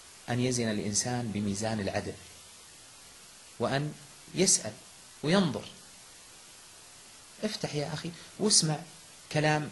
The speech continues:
الشيخ عبد العزيز بن باز رحمه الله تعالى في الشيخ محمد بن أمان الجامي، اسمع كلام الشيخ محمد ناصر الدين الألباني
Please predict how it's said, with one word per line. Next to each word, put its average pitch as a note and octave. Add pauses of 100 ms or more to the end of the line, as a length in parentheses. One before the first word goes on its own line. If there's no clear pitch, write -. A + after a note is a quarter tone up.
(460)
الشيخ -
عبد C3+
العزيز D3
بن C3+
باز C#3+
رحمه C3
الله C3+
تعالى D3 (300)
في D3 (480)
الشيخ -
محمد C3+
بن A#2+
أمان B2
الجامي، G2+ (1080)
اسمع D#3 (420)
كلام C#3
الشيخ C#3+ (1300)
محمد A#2+
ناصر B2+
الدين A#2
الألباني A2+